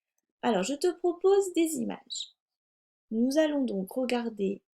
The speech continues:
les images, dire ce que l'on, ce que les, ce que c'est,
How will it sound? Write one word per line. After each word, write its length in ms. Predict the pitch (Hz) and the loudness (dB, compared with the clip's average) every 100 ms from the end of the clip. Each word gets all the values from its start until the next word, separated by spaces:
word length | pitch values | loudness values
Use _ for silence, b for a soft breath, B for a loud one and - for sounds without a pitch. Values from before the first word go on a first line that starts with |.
| _ _ _ 190 | _ _ _ -10
les 240 | 190 185 | -8 -8
images, 580 | 175 170 269 403 427 240 | -6 -4 0 0 0 -2
dire 180 | 269 302 | -4 -4
ce 120 | - | -6
que 140 | 226 202 | -8 -6
l'on, 680 | 185 180 180 180 185 185 - | -6 -6 -8 -10 -12 -14 -14
ce 220 | - 190 | -14 -10
que 120 | - | -8
les, 120 | - | -8
ce 440 | 190 - - - 185 | -8 -10 -12 -14 -14
que 140 | - | -14
c'est, 300 | - 247 | -6 -4